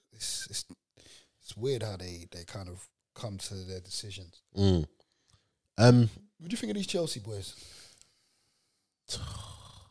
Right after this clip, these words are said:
Speaker 2: They're just, you know what? They're, I'm not gonna lie, they're so hard to watch.
Speaker 1: I, I, I, listen,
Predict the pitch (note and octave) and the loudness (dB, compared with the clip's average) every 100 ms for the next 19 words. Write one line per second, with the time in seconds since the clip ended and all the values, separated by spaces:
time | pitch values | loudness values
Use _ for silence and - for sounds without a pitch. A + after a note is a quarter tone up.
0 | _ _ _ _ _ _ _ _ _ _ | _ _ _ _ _ _ _ _ _ _
1 | _ _ F2+ F#2+ G#2 - - F2 G2 A#2 | _ _ -10 -4 -2 -2 -4 -2 2 2
2 | G2 F#2+ F#2+ - A2 A2+ F2+ E2+ F2 - | 2 -2 -8 -8 -8 -6 -6 -6 -6 -2
3 | A2+ E2+ F2+ - E2+ - - _ _ _ | 0 0 -2 -4 -8 -8 -10 _ _ _
4 | - A#2 A#2 E3 - - G#3 G3+ - - | -18 -8 -4 -4 -2 6 6 6 -2 -12
5 | F3+ G#3+ - A2+ | 0 4 4 2